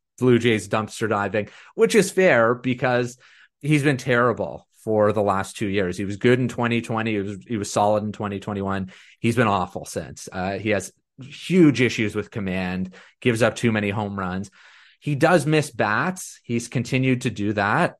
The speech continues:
Um, his strikeout per nine is over ten this season. He's introduced a slider, which is getting, uh, nearly a fifty percent swing and miss rate.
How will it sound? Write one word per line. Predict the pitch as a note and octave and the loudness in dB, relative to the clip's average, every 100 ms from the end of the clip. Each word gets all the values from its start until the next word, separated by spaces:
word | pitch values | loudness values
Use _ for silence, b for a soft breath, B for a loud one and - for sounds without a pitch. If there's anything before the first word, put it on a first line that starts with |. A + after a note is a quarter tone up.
| _ - | _ -12
Um, | G2 G2 F#2+ F#2 | -8 -6 -6 -4
his | A2+ - | -8 -4
strikeout | - A2+ A2+ A#2 A#2 | 0 2 4 2 2
per | B2 | -4
nine | G#2 F#2+ G2 A2+ | -2 -2 -2 -2
is | G2 - | -4 -4
over | G#2+ G2+ G#2 | -6 -2 -4
ten | - - F#2 F#2 A#2 C3+ _ | -4 -4 -2 -2 -4 -10 _
this | G2+ A2 | -6 -4
season. | - A#2 A2 B2 D3 D3+ B B | -2 -2 2 2 0 -4 B B
He's | - G2+ G2+ G2+ G2+ | -12 -6 -4 -4 -4
introduced | B2+ G#2 A2 A2 - | -6 -4 -2 -2 -2
a | A2 | -8
slider, | - G#2+ F#2+ G2+ G#2+ A#2+ | -8 -4 0 2 2 2
which | G2+ F#2+ | 2 -4
is | G2+ F2+ | -8 -4
getting, | G2+ G2+ G2 G2 F#2 B B - | -2 0 -2 -8 -12 B B -10
uh, | F2 F#2 F2 | -6 -6 -6
nearly | A2+ A2+ A#2+ A#2+ A#2 | -4 0 4 4 4
a | G#2+ | 2
fifty | A#2 A2 A2 | -2 -4 -6
percent | F#2+ A2+ - G#2 G#2 - - | -8 -8 -2 -2 -2 -4 -14
swing | - A2 G#2 | -4 -2 0
and | G2 | -2
miss | G#2 - | -4 0
rate. | A2+ C3 D#3 | 2 4 2